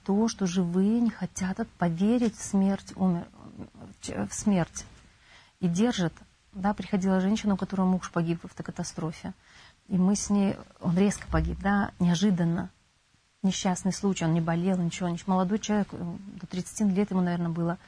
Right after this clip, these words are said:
Вот. И она пришла, и когда мы с ней стали работать,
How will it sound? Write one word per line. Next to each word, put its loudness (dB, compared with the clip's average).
Вот. 0
И 2
она 2
пришла, -2
и -4
когда 0
мы 4
с -6
ней 0
стали -2
работать, -2